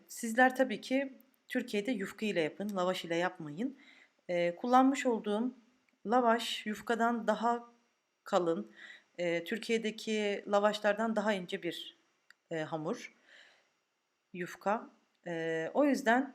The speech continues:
arkadaşlar, benimki biraz kalın olduğu için Türkiye'deki yufkalar daha büyük. Hiç o, o aradaki farkı bu şekilde kapatıyoruz. Yani o büyük yufkalarla, Türkiye'deki büyük yufkalarla bunu yapabilirsiniz.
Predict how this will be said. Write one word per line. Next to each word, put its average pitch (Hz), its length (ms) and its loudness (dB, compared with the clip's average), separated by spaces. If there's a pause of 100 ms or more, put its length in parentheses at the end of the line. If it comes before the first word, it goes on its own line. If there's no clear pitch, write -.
arkadaşlar, 208 840 0 (680)
benimki 226 300 0
biraz 233 240 2
kalın 233 200 -2
olduğu 233 200 0
için 262 220 -6
Türkiye'deki 226 580 -4
yufkalar 226 520 -2
daha 220 240 0
büyük. 175 280 -8 (360)
Hiç 285 220 -4 (100)
o, 208 140 -14 (260)
o 277 140 10
aradaki 233 420 4
farkı 247 380 2
bu 262 60 -2
şekilde 226 380 -2
kapatıyoruz. 214 560 -6
Yani 226 200 2
o 208 160 -2
büyük 226 240 -8
yufkalarla, 214 500 0
Türkiye'deki 170 840 -6
büyük 208 220 -8
yufkalarla 160 500 -2
bunu 254 320 -2
yapabilirsiniz. 185 760 -6